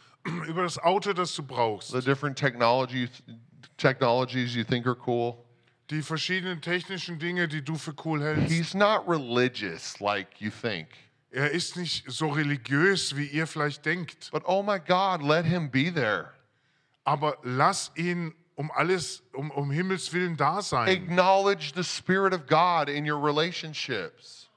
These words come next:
Speaker 1: Erkenne den Heiligen Geist in euren Beziehungen an.
Speaker 2: Uh, like, we need to, we need to waken up.
Speaker 1: Leute, wir müssen da aufwachen.
Speaker 2: We, we can't be clouds without rain.
Speaker 1: Wir können doch keine Wolken sein, die nie Regen
Speaker 2: We
Speaker 1: geben.
Speaker 2: can't be talk,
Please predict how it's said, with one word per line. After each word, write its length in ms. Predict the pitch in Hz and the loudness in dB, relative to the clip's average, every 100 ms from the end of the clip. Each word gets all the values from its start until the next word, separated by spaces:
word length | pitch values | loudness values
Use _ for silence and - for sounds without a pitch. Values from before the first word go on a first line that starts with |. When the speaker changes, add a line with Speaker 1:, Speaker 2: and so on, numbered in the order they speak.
| _ _ - | _ _ -2
Speaker 1:
Erkenne 680 | 147 147 139 170 208 190 147 - - _ | -2 0 2 2 2 0 -2 -10 -20 _
den 200 | 156 151 | -4 0
Heiligen 420 | 139 170 170 165 160 | 2 2 0 -4 -4
Geist 420 | 143 170 170 175 | -4 -4 -6 -10
in 80 | 151 | -6
euren 360 | 151 151 160 | -6 -4 -6
Beziehungen 640 | 147 139 - 170 170 160 156 | -6 -8 -6 -4 -2 -4 0
an. 500 | 139 180 180 113 - _ - | 0 2 -2 -6 -10 _ -12
Speaker 2:
Uh, 120 | 127 - - | -12 -12 -4
like, 260 | 151 151 139 | -2 -2 0
we 200 | 165 190 | 2 4
need 280 | 214 247 | 4 2
to, 220 | 180 175 - - | 4 4 2 0
we 120 | 156 180 | 2 4
need 160 | 220 | 4
to 100 | 190 | 4
waken 420 | 156 170 233 - | 6 6 4 2
up. 500 | 185 208 147 - - - _ _ _ - | 4 4 2 0 -14 -20 _ _ _ 0
Speaker 1:
Leute, 320 | 131 165 180 | 0 2 0
wir 100 | 170 | 0
müssen 340 | 160 185 185 | 0 -2 -2
da 120 | 170 156 | 0 2
aufwachen. 600 | 160 170 135 120 113 90 _ _ | 0 0 0 0 -6 -12 _ _
Speaker 2:
We, 220 | - 170 156 | 0 2 2
we 120 | 175 | 0
can't 420 | - 175 196 - | 0 2 2 2
be 140 | 180 160 | -2 -6
clouds 520 | - 160 160 156 139 | 0 4 6 4 2
without 320 | 135 131 120 | 2 2 2
rain. 300 | 117 92 80 - _ _ _ _ _ - | 0 -6 -12 -20 _ _ _ _ _ -4
Speaker 1:
Wir 120 | 139 | -2
können 240 | 147 175 | 0 0
doch 120 | 185 - | -2 -6
keine 340 | 160 147 131 | -10 -10 -8
Wolken 360 | 139 170 170 170 | -6 -6 -8 -6
sein, 300 | 165 165 165 | -2 -2 -2
die 100 | 170 | 0
nie 140 | 170 | 2
Regen 400 | 156 165 180 180 | 2 2 0 0
Speaker 2:
We 160 | 143 139 | 2 2
Speaker 1:
geben. 60 | |
Speaker 2:
can't 300 | 117 190 175 | 4 2 2
be 180 | 165 175 | 0 -2
talk, 500 | 151 151 151 151 151 | 2 6 6 6 2